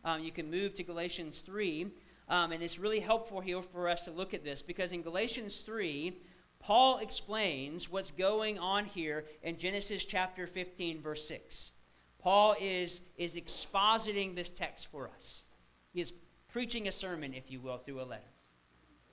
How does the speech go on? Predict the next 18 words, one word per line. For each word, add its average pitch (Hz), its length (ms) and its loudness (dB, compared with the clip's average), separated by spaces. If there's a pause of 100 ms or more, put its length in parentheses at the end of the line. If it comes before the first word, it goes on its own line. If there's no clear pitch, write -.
(120)
Because 208 240 0
I'm 196 140 2
sure 277 340 0
for 262 160 -6
some 226 260 -2
of 208 120 -4
you, 143 300 -8 (800)
it's 196 180 -4
hard 247 320 2
to 247 60 -4
look 233 260 0
at 214 160 2
a 185 80 2
verse 202 340 -2
like 185 180 -4
Genesis 202 420 -8
fifteen 190 480 -8
six - 560 -6